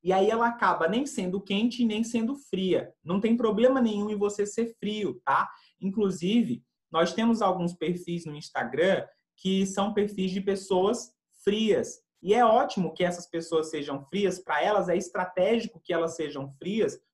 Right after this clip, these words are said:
porque é o jeito delas, né? É a personalidade delas. Você não vai deixar de ser você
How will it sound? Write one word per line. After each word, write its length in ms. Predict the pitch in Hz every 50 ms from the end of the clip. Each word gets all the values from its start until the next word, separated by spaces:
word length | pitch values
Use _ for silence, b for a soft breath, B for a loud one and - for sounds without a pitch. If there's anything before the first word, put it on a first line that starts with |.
| _ _ _
porque 600 | 269 269 - - _ 220 190 156 123 120 B B B B B -
é 80 | 180
o 120 | 202 240 226
jeito 440 | 196 180 202 190 214 202 - 277 247
delas, 680 | 226 196 180 180 196 220 220 202 143 117 - - - _ _ _ _
né? 300 | 117 127 160 226 233 - - _
É 60 | 147
a 80 | 156 160
personalidade 1120 | 160 - - 240 254 277 240 - - 240 214 202 196 196 196 190 185 185 180 185 190 185
delas. 360 | 175 165 151 147 143 139 - b b b b _
Você 240 | - 170 175 - 226
não 220 | 233 262 269 233
vai 240 | 185 185 - 262 262
deixar 460 | 226 202 196 - - 202 175 165 165
de 100 | 151 165
ser 280 | - - - 170 170 -
você 680 | - 156 165 165 - - - - 139 135 117 - -